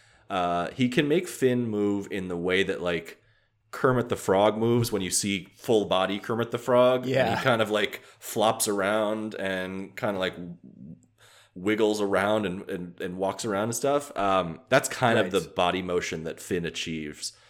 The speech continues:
Speaker 1: while Jake is controlling him. But Jake quickly realizes he can't hurt Finn. He can't quite control it enough to hurt him physically by, like, inflicting,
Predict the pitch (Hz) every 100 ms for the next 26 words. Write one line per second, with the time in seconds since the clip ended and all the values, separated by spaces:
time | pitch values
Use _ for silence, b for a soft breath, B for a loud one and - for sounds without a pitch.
0 | b b b 87 82 82 80 82 80 76
1 | - 76 - 71 69 64 69 65 - 139
2 | 123 170 175 160 - 117 110 101 95 90
3 | 95 - 135 127 - - - - - 156
4 | - - - 73 71 73 - 135 - -
5 | 120 - 107 95 117 98 92 92 85 85
6 | 80 - - 82 78 101 95 85 - 90
7 | 85 85 78 76 69 B B - 85 80
8 | 73 - - 87 - 85 - 76 73